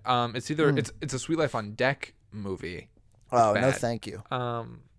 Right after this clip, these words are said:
Speaker 1: and then there's, like, or maybe, like, High School Musical two. Like that might, that's, like, forever ago though. Like it's one of those, I think.
Speaker 2: Yeah.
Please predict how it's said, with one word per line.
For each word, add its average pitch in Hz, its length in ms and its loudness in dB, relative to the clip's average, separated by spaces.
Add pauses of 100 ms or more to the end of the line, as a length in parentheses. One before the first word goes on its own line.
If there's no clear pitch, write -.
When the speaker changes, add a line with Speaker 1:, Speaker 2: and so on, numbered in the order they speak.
(380)
Speaker 1:
and 127 180 -8
then 156 260 -4
there's, 170 340 -2
like, 139 280 -2
or 143 100 0
maybe, 180 360 0
like, 160 200 0
High 131 180 -2
School 156 220 -6
Musical 147 380 -6
two. 131 520 -6
Like 131 160 -2
that 135 160 2
might, 160 180 -2 (100)
that's, 175 280 -6
like, 254 120 0
forever 120 420 2
ago 95 180 -4
though. 95 300 -8 (240)
Like 131 160 -4
it's 135 160 -4
one 220 140 -2
of 151 80 0
those, 110 600 -2
I 113 80 -2
think. 107 320 -6
Speaker 2:
Yeah. 104 340 0